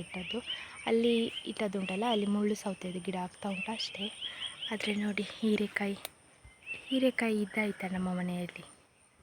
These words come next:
ಅಂದ್ರೆ ಉದ್ದ ಏನಿಲ್ಲ ಇದು, ಈ ಸೈಜಲ್ಲಿ ಇರೋದು. ಗುಳ್ಳ ಹೀರೆಕಾಯಿ ಅಂತ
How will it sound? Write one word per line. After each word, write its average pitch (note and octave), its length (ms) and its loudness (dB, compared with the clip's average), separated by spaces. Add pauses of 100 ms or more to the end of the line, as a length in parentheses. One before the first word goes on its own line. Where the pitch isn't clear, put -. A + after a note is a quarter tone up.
(340)
ಅಂದ್ರೆ A3 200 2 (120)
ಉದ್ದ G3+ 220 0 (200)
ಏನಿಲ್ಲ G#3+ 360 6 (160)
ಇದು, - 200 -4 (680)
ಈ - 20 6 (140)
ಸೈಜಲ್ಲಿ G3+ 520 4
ಇರೋದು. F#3 260 0 (1500)
ಗುಳ್ಳ A3 280 10 (120)
ಹೀರೆಕಾಯಿ F#3 540 4
ಅಂತ F3+ 140 -2